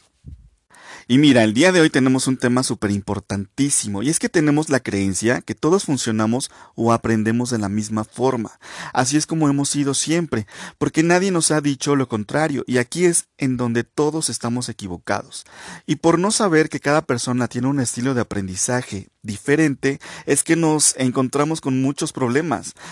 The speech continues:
en el camino de nuestra vida, en la escuela, en la familia, en los amigos, que si con la pareja, y bueno, eh, infinidad de ejemplos que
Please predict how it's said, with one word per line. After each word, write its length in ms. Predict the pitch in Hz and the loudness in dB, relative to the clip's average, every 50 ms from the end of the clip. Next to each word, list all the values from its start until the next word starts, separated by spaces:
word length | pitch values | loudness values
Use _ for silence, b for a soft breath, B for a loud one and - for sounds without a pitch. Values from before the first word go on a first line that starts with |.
| B B | B B
en 120 | - 123 131 | -2 0 0
el 80 | 131 | 2
camino 400 | - 139 131 139 147 147 151 147 | 2 2 2 2 2 2 2 2
de 80 | 131 123 | 2 0
nuestra 320 | 110 110 101 - 110 107 | 0 0 -2 -2 -2 -2
vida, 360 | 101 117 131 139 139 131 143 | 0 0 0 0 2 0 0
en 60 | 139 127 | 0 0
la 60 | 110 | -2
escuela, 360 | 104 - - 117 120 123 127 | -4 -4 -2 0 0 0 0
en 80 | 135 123 | 0 -2
la 80 | 110 | -4
familia, 440 | - 110 101 101 107 113 120 120 127 | -4 -4 -4 0 0 0 2 2 0
en 60 | 123 | 0
los 120 | 117 107 - | -2 -4 -4
amigos, 540 | 95 98 104 110 117 110 117 123 127 - B B B B B B | -4 -2 0 0 0 2 2 0 0 -2 B B B B B B
que 80 | - 135 | -8 -8
si 120 | - 135 | -6 -4
con 140 | - 135 120 | -2 0 0
la 80 | 117 107 | 0 0
pareja, 760 | - 107 101 101 107 117 123 117 - - 127 131 139 143 - | 0 0 2 4 4 4 4 2 0 0 2 2 2 0 0
y 120 | - 120 117 | -4 -4 -2
bueno, 320 | 110 120 110 104 98 - - | -2 -2 -2 -2 -4 -6 -6
eh, 340 | 95 98 98 98 98 104 - | -4 -4 -4 -4 -4 -6 -6
infinidad 580 | - 120 113 113 127 120 120 120 117 131 131 | -4 -6 -4 -2 0 2 2 4 4 4 2
de 80 | 123 120 | 2 -2
ejemplos 440 | 104 - - 110 107 - 104 98 - | -4 -2 -2 -2 -2 -4 -6 -8 -6
que 200 | - 101 95 | -6 -8 -10